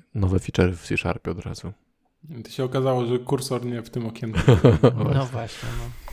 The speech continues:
Speaker 3: Gorzej jak był w tym OneNote'cie jednak, pisałeś w C Sharpie. E, dobra, coś jeszcze, czy idziemy do Piotra, który rzutem na taśmę dzisiaj po moim pięknym tweecie dopisał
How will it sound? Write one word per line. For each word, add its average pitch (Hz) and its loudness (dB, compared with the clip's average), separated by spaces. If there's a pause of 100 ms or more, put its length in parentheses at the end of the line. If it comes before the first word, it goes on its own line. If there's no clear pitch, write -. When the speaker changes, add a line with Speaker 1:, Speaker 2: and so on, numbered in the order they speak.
(1080)
Speaker 3:
Gorzej 120 -8
jak 117 -8
był 117 -6
w - -12
tym 120 -6
OneNote'cie 120 -2
jednak, 110 -8 (240)
pisałeś - -18
w - -20
C 123 -18
Sharpie. - -20 (2000)
E, 139 -2 (160)
dobra, 127 -2 (160)
coś - -8
jeszcze, 185 -2
czy 170 -6 (180)
idziemy 143 -4 (320)
do 156 -12
Piotra, 131 0 (420)
który 131 -8
rzutem 131 -4
na 127 -4
taśmę 127 -4
dzisiaj 120 -8
po 131 -6
moim 120 -4
pięknym 120 -6
tweecie 117 -10
dopisał 120 -10